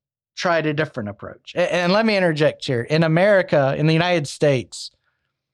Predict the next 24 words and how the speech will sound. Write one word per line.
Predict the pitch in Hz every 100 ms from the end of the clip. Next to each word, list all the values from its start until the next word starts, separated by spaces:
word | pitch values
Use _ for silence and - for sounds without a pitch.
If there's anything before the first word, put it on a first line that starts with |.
| _ _ _ _ _ -
once | 151 226 139 -
you | 202 180
ask | 170 165 -
for | 165 147
a |
lawyer, | 135 139 135 123 107 113 -
all | 135 156 165 156 151
inv-, | 147 139 -
all | 156 175 170 147 151
interrogation | 156 160 143 123 123 - 104
has | 117 -
to | 139
cease | - 131 123 -
until | 135 156
your | 135 131
lawyer | 131 120 113 104
is | -
present | - 98 - 107 - _ _ _ _ _ -
or | 196 190 180 160
until | 156 156 170 156
you | 139 160 156 143
voluntarily | 143 139 135 151 135 127 123
open | 123 117 123
up | 127 113